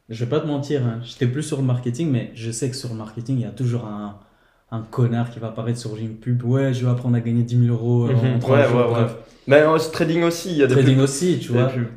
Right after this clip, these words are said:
Speaker 1: Donc,
Speaker 2: partout.
Speaker 1: et moi, c'est ce que j'entendais
Speaker 2: Mais
Speaker 1: souvent
Speaker 2: tout
Speaker 1: sur
Speaker 2: ça.
Speaker 1: Internet, sur le
Speaker 2: Ouais.
Speaker 1: trading. Donc, pour moi, le trading, vas-y, va te, voilà.
Speaker 2: Mhm.
Speaker 1: Et, euh, ouais, tu vois, je viens dans le séminaire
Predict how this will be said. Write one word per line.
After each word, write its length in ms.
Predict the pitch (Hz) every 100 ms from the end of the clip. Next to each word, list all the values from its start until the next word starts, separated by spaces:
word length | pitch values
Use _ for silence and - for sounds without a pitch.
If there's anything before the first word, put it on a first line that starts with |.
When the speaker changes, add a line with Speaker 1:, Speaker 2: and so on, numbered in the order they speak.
| 123
Speaker 1:
Donc, 200 | 147 143
Speaker 2:
partout. 80 | 127
Speaker 1:
et 80 | 131
moi, 240 | 139 196
c'est 140 | -
ce 80 | 127
que 80 | 127
j'entendais 300 | 120 117 123
Speaker 2:
Mais 40 | 156
Speaker 1:
souvent 240 | - 127
Speaker 2:
tout 80 | 131
Speaker 1:
sur 80 | 117
Speaker 2:
ça. 80 | 113
Speaker 1:
Internet, 340 | 120 131 156
sur 100 | -
le 40 | 107
Speaker 2:
Ouais. 60 |
Speaker 1:
trading. 440 | 120 123 139 120 104
Donc, 200 | 107 107
pour 160 | 117
moi, 240 | 131 139 120
le 80 |
trading, 400 | 113 117 123 127
vas-y, 500 | 113 120 123 113 98 92
va 100 | 98
te, 140 | - 104 98 98 95 95 -
voilà. 340 | 92 117 104 - - -
Speaker 2:
Mhm. 80 | - - _ _ _ _ -
Speaker 1:
Et, 300 | 120 117 113
euh, 560 | 113 113 117 113 113 113 110 - _ -
ouais, 320 | 139 285 254
tu 160 | - 120
vois, 300 | 117 139 131 104 101 98 104
je 140 | 107
viens 260 | 104 113 135
dans 120 | 123
le 60 | 117
séminaire 460 | - 104 101 151